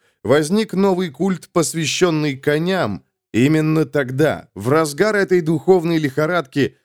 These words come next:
в самом сердце Империи таинственные агенты распространяли легенды противоположного свойства.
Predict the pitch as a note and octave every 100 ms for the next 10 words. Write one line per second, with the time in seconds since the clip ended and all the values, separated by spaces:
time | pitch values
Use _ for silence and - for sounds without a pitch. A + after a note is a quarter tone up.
0 | _ - - A3 G#3+ F#3+ - G3 F#3+ -
1 | F#3 D#3 D3 F#3 G#3 F#3+ F3 F3 F3+ F#3+
2 | D#3+ F3 D#3+ D#3+ D#3+ D3+ E3+ F#3 F3 E3
3 | D3 - D3 C3+ C#3+ D3 D#3+ D3 C#3 C3
4 | A2+ D#3 D3+ C3 C3+ B2+ C3 - B2 B2+
5 | A#2+ A#2+ A#2 A2 G2+ G2 G2 A2+ G2+ -
6 | - -